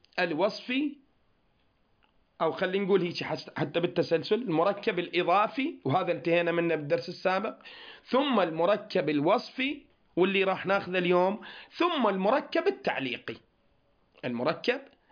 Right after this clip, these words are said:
التعليقي واللي نحاول هم ناخذه اليوم إن شاء الله سبحانه وتعالى. فإذا عندنا ثلاث مركبات، ثلاث مركبات،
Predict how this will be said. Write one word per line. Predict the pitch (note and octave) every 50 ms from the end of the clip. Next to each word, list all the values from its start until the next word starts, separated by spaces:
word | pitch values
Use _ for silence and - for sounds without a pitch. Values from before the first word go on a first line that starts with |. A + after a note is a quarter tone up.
| _ _
التعليقي | A3+ - - - A2 - G#2+ G#2+ G#2 - - -
واللي | - C#4 D#4+ E4+ D#4+
نحاول | - - - D4 C#4 A#3 G3+ F#3
هم | G#3+ G3
ناخذه | F3 D3+ C3+ - C#3
اليوم | C3 C#3 E3+ G#3 G3 -
إن | C#3+
شاء | C3+ - C#3 B2+ B2
الله | C3+ C#3+ E3 E3+
سبحانه | B2+ - C#3 - - D#3+ E3 F3 E3+ -
وتعالى. | - - - - - - - - - _ _ _ _ _ _ - - - - - -
فإذا | - - A#3 B3+ - G#3+ A3+ A3+ F#3 -
عندنا | A#3+ D4+ C#4+ A#3 F#3 C3+ A2+ - - _ - - - - - - _ _ -
ثلاث | G3 G#3 C4 D#4+ D4 C#4
مركبات، | D4 C4+ B3 G#3+ G#3 G3+ - - - F#3 D#3 D3+ D3+ D3+ D3+ D3+ E3 G3 F#3+ - - - - - _ _ _ _ _ _ _ _ _ _ -
ثلاث | - G3+ A#3+ B3 -
مركبات، | C#4 C4 A#3 G#3+ G3+ - G3+ - - F#3+ E3+ D#3 D3+ D3+ D3+ D3+ D#3+ F3+ G3+ G3 -